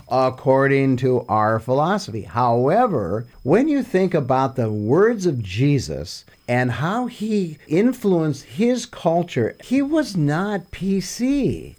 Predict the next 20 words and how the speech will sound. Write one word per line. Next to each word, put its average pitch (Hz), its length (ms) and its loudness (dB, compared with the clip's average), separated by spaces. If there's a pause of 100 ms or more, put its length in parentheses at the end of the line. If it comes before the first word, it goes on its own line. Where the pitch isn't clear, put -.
(120)
I 139 120 0
mean, 170 240 2
you 175 120 4
look 247 220 2
at 123 160 0
Matthew 131 440 0
twenty-three, 139 840 0
he 208 300 2
really 131 920 2 (260)
unraveled 135 1200 2 (240)
the 123 220 2
Pharisees 135 640 0
and 113 220 0
Sadducees 127 760 0
for 147 440 2
their 147 340 2
hypocrisy 175 1400 -2
in 135 300 0
religious 143 640 0
things. 214 560 -4